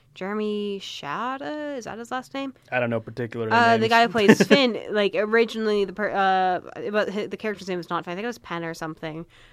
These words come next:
Speaker 1: Um, but
Speaker 2: Pendleton
Speaker 1: it
Speaker 2: Ward was the guy who made it, I
Speaker 1: Yeah,
Speaker 2: think.
Speaker 1: yeah,
Speaker 2: Yeah.
Speaker 1: but the Finn's pilot character, it was actually, um, Finn's current voice actor's older brother. And then, you know, three years between then, his older brother went through puberty, probably,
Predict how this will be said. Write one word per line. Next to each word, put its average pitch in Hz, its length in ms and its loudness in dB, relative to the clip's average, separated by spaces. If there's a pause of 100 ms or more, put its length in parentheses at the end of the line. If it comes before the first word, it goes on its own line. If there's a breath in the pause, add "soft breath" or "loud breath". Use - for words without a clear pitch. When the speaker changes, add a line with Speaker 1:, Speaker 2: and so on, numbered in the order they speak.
(160 soft breath)
Speaker 1:
Um, 165 200 -2
but - 60 -2
Speaker 2:
Pendleton 185 260 0
Speaker 1:
it - 40 -2
Speaker 2:
Ward 110 180 0
was 107 140 -6
the 110 80 -6
guy 110 160 -4
who 107 40 -6
made 113 180 -4
it, 113 100 -2
I - 20 2
Speaker 1:
Yeah, 202 300 8
Speaker 2:
think. 190 100 2
Speaker 1:
yeah, 202 160 6
Speaker 2:
Yeah. 190 60 4
Speaker 1:
but 196 240 0
the 190 200 -4
Finn's 202 380 -4
pilot 185 460 -2
character, 226 580 -2
it 196 60 -2
was 185 120 -6
actually, 175 640 -2
um, 143 440 -12 (100)
Finn's 185 380 -4
current 202 320 -2
voice 185 240 -2
actor's 175 480 -4
older 165 260 -6
brother. 214 500 0 (600 soft breath)
And 247 140 6
then, 262 80 4
you 262 120 2
know, 214 220 4
three 247 280 -4
years 214 280 0
between 311 340 0
then, 208 220 0
his 185 140 -6
older 180 160 -4
brother 254 300 2
went 170 160 0
through 170 100 -12
puberty, 170 300 -4
probably, 170 480 -6